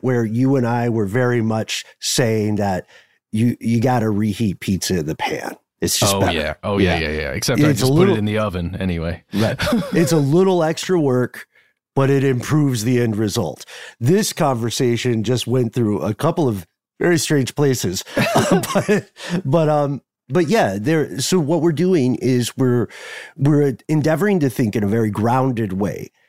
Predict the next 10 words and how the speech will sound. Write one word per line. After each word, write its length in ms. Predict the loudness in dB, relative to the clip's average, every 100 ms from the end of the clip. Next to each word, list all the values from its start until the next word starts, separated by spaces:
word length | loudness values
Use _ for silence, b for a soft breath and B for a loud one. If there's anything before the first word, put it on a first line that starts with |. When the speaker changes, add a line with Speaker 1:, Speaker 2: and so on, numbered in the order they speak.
| _
Speaker 1:
through 220 | -2 0
the 100 | 0
problems, 840 | -2 -2 0 0 -2 -6 -10 -8 -4
right? 240 | -2 -2
Because 260 | -2 0 0
again, 520 | 0 0 0 0 -4 -4
even 300 | 0 2 2
the 80 |
police 480 | 0 0 0 2 2
investigation, 960 | 0 0 -2 -2 0 0 0 -2 -6 -8